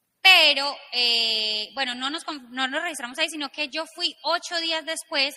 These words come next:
a otra conferencia, Michael no fue, yo fui, me registré, lo registré a él, y él me llamó y me dice, "¿Cómo, cómo, o sea, cómo estuvo la conferencia?". Y yo le digo,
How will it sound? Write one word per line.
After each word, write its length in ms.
a 160
otra 360
conferencia, 760
Michael 600
no 180
fue, 280
yo 240
fui, 160
me 200
registré, 640
lo 140
registré 560
a 160
él, 300
y 140
él 80
me 100
llamó 180
y 60
me 120
dice, 340
"¿Cómo, 800
cómo, 480
o 160
sea, 400
cómo 180
estuvo 280
la 140
conferencia?". 520
Y 40
yo 100
le 80
digo, 200